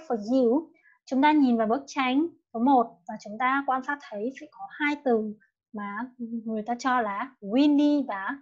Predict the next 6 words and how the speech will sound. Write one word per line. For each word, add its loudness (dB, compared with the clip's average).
sunny. 6
Windy, 6
what 2
does 4
it 4
mean? 6